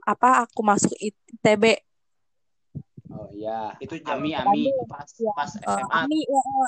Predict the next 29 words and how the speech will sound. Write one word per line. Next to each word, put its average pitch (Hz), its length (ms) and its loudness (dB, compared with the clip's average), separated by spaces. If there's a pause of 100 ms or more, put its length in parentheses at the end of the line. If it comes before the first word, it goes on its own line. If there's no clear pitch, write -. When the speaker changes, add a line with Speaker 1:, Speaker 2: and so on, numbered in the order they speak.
Speaker 1:
Ami. 247 220 2 (580)
Kan 247 160 4
emang 247 220 4 (420)
habisnya 233 320 0
ke 233 80 6
I 220 80 4
T 220 80 4
B. 208 220 4
Terus 269 180 4
habis 226 240 0
itu 240 160 2 (1000)
kita 240 180 2
gabut 208 560 4
karena 240 220 2 (100)
acaranya, 226 500 4 (300)
apa - 320 2
ya, 220 220 6 (340)
nggak 226 160 -8
jelas. 285 320 6
Jadi 254 160 6
kita 320 160 -6
kabur 277 300 4
ke 240 100 4
Lembang. 247 640 4
Ke 196 160 0
Lembang 254 320 2
main 311 300 6 (100)
kan, 285 240 6
main. 214 560 -2